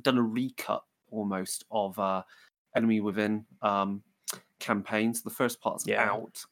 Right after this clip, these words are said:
Speaker 1: and there's also the, they've got, like, um, a storyteller handbook to go with it, which has even more setting material and more options.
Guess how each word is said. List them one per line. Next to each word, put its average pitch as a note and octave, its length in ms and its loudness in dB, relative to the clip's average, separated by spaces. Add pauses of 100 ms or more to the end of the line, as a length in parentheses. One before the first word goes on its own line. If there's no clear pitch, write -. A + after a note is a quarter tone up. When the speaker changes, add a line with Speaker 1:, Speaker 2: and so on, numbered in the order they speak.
Speaker 1:
and A2 240 2
there's G#2+ 140 2
also A#2 500 0 (180)
the, A2+ 260 0
they've A2+ 140 -4
got, - 180 -2
like, D3+ 200 -2
um, A2 340 2 (380)
a - 40 -10
storyteller B2 800 2
handbook E3 880 0
to - 120 -8
go C#3 220 2
with B2+ 240 2
it, G3+ 120 -2
which - 180 -4
has B2+ 260 -4
even C3+ 260 2
more B2+ 400 4
setting B2 420 -2
material A2 440 0
and A#2 160 2
more A2+ 200 4
options. - 480 -6